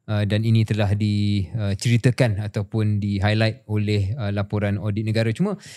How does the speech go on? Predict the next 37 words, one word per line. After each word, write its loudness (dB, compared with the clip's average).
L 2
T 2
A 4
T 0
ni 4
lah, 2
K 0
J, 2
sebab -2
kita -2
tahu, 0
kita -2
dah 2
bincang 2
soal -2
Bousted 0
dan -2
juga, -2
uh, -4
penjualan, 4
uh, 0
Bousted -2
Plantations 2
yang 0
tak -2
jadi 2
kepada -2
K -4
L 0
K. -2
Kita -4
dah 0
ulas 0
beberapa -2
bulan 0
yang 0
lepas. -4